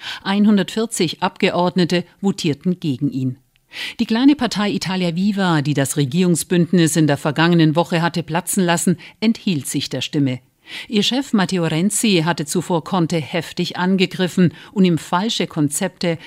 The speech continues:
im Kampf gegen die Corona-Pandemie vorgeworfen. Auch der Chef der Oppositionspartei Lega, Matteo Salvini, attackierte die Regierung. "Geht nach Hause, ein für allemal", rief er im Senat. Die Parlamentsdebatte zog sich über elf Stunden hin,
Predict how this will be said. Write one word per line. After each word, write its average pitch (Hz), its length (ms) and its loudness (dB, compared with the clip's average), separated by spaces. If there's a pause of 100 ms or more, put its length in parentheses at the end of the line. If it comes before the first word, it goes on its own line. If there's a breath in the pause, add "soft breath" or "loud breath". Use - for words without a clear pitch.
(120 loud breath)
im 147 180 0
Kampf 175 380 -6
gegen 151 240 0
die 147 100 -4
Corona-Pandemie 147 1000 0
vorgeworfen. 131 800 -4 (600 loud breath)
Auch 165 220 -6
der 147 120 -4
Chef 170 280 -4
der 165 100 0
Oppositionspartei 160 880 -2
Lega, 175 460 2
Matteo 151 340 0
Salvini, 160 600 4 (200 loud breath)
attackierte 190 640 -4
die 156 160 -2
Regierung. 185 720 2 (400 soft breath)
"Geht 202 240 0
nach 190 220 0
Hause, 185 440 0 (100)
ein 185 220 2
für - 240 -4
allemal", 185 500 2 (300 soft breath)
rief 160 320 -2
er 170 180 -4
im 139 160 -2
Senat. 151 520 -4 (680 loud breath)
Die 220 60 0
Parlamentsdebatte 240 920 0
zog - 320 -8
sich - 260 0
über 202 320 -2
elf 180 200 -4
Stunden 180 480 0
hin, 175 340 4